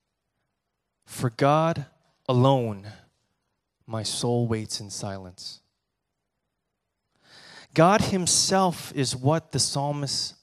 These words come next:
is waiting for. Through the psalm, we see that God is described as a rock,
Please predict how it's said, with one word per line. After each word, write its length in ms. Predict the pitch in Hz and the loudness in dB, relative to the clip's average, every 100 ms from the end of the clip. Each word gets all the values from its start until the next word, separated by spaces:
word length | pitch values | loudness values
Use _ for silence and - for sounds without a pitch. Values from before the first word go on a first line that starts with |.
| _ _ _ _ _ _ - | _ _ _ _ _ _ -14
is 200 | 117 127 | -12 -6
waiting 320 | 123 127 117 | -6 -6 -14
for. 400 | 101 131 135 139 _ _ _ _ _ _ _ _ _ _ _ _ - - | -18 -14 -14 -16 _ _ _ _ _ _ _ _ _ _ _ _ -20 -20
Through 240 | - - 165 | -2 6 8
the 80 | 165 | 8
psalm, 500 | - 175 185 180 147 | 4 2 4 2 0
we 120 | 139 | -2
see 200 | - 156 | -2 -2
that 360 | 139 131 - | -2 -2 -4
God 360 | 156 156 165 147 | -2 0 0 -2
is 180 | 127 120 | -4 -4
described 840 | 127 - - - 139 147 143 139 - | -4 0 -2 0 0 0 -2 -4 -4
as 480 | 127 123 117 - - - | -2 0 -2 -8 -12 -2
a 80 | 127 | 0
rock, 480 | 135 175 127 - | 4 4 2 -8